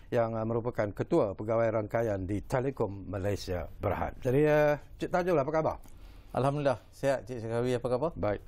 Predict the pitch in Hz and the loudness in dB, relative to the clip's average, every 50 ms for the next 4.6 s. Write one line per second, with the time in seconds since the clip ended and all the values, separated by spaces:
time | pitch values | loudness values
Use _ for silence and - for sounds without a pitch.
0 | - - - 123 117 123 - 123 117 - 110 95 95 - - - - - - - | -8 -2 0 2 2 2 2 0 0 2 2 0 0 -2 -4 -10 -14 -10 -4 0
1 | 120 127 139 - 160 151 139 120 - 120 110 95 85 76 87 95 113 - 143 156 | 0 0 2 2 0 0 0 -2 -2 -2 -2 -2 -2 -4 -4 -2 -2 0 0 0
2 | 180 - - - - - - - 123 - - 220 214 214 - 139 127 - - - | -2 -2 -10 -16 -18 -14 -8 -6 -4 0 2 2 2 2 0 -4 -4 -4 -4 -8
3 | 127 - - 151 139 - - 127 123 123 135 147 147 - - 170 170 151 - - | -6 -4 -2 -2 -2 -2 -4 -4 -2 0 2 2 2 2 2 2 2 0 0 -2
4 | - 139 139 135 - 139 135 139 139 160 170 | 2 2 2 2 0 -2 -2 0 0 0 -2